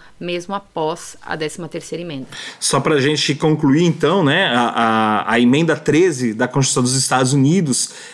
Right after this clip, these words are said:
Speaker 2: ela tem duas seções, ela é curtinha, né, e, é, <laughs> lembra um pouco a nossa lei áurea, né? Ela diz assim, ó, "Não haverá nos Estados Unidos ou em qualquer lugar sujeito à jurisdição, à sua jurisdição, nem escravidão, nem trabalhos forçados."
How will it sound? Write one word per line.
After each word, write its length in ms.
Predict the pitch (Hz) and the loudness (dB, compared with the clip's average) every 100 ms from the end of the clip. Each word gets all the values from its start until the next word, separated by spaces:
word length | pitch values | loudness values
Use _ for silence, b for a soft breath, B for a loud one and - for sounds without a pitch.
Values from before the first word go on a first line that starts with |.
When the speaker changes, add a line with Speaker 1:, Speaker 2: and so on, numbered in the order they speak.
| - | -2
Speaker 2:
ela 260 | 135 143 | 2 2
tem 420 | 147 160 165 180 180 | 2 0 2 4 4
duas 260 | 156 240 | 4 2
seções, 580 | 233 208 - 160 226 240 | 0 -2 0 0 0 0
ela 120 | 135 | 0
é 40 | 139 | 0
curtinha, 520 | 156 135 - 220 196 | -2 -2 0 2 2
né, 240 | 143 247 B B B | 0 -2 B B B
e, 300 | 143 151 147 | 2 4 4
é, 220 | 120 107 123 | 2 2 0
<laughs> 60 | |
lembra 280 | 123 196 196 | 2 2 2
um 40 | 175 | 0
pouco 280 | 156 160 | 0 0
a 40 | 160 | 0
nossa 280 | 151 156 160 | 0 0 2
lei 420 | 143 - 165 151 | 2 2 2 2
áurea, 380 | 135 135 123 113 | 2 2 2 2
né? 200 | 131 165 B B | 0 -2 B B
Ela 200 | 131 139 | 0 2
diz 120 | 143 160 | 2 0
assim, 280 | 185 - | 0 0
ó, 100 | 127 | 2
"Não 140 | 143 220 | 2 2
haverá 360 | 202 196 196 | 2 2 0
nos 160 | 233 196 | 0 -2
Estados 360 | 185 185 156 139 | -2 0 0 2
Unidos 320 | 139 196 170 | 2 2 2
ou 60 | |
em 60 | 170 | 0
qualquer 460 | 160 156 143 208 220 | 0 0 0 0 2
lugar 500 | 175 139 160 - B B B | 2 2 0 -2 B B B
sujeito 960 | - - 170 127 202 262 - 156 123 - | -2 2 2 2 0 0 0 0 0 -2
à 280 | 107 135 139 | 0 2 2
jurisdição, 760 | 127 156 165 131 131 - 147 117 | 2 2 2 0 -2 0 0 0
à 80 | |
sua 280 | - - 220 | -2 2 2
jurisdição, 680 | 151 135 123 180 - 170 208 B B _ | 2 0 0 -2 0 2 0 B B _
nem 260 | 139 190 240 | 2 4 2
escravidão, 680 | - 202 170 147 147 185 233 | 2 -2 0 2 2 0 -2
nem 300 | 147 160 226 | 0 2 2
trabalhos 460 | 220 208 190 190 - | 2 0 0 -2 -2
forçados." 640 | 220 - 165 120 110 - | -2 0 0 0 -4 -8